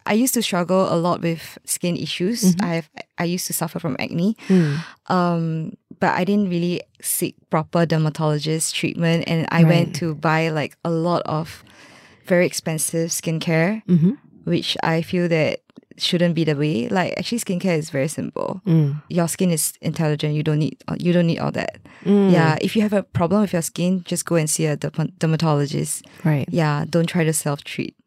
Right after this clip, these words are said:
Speaker 1: <laughs> I guess that's, like, one of my regrets.
Speaker 2: All right, second question. What is the most expensive thing that you have bought that you do not regret?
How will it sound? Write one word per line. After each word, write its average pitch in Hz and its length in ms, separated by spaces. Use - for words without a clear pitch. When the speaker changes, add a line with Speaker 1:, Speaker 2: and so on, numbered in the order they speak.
Speaker 1:
<laughs> - 100
I 185 80
guess 185 300
that's, - 420
like, - 240
one 175 100
of 175 80
my 165 120
regrets. - 600
Speaker 2:
All 240 140
right, 170 240
second 208 300
question. 180 540
What 226 260
is 415 140
the 311 100
most 208 260
expensive 156 520
thing 170 200
that 143 200
you 147 100
have 139 240
bought 175 460
that 165 200
you 160 140
do 165 180
not 180 400
regret? 143 640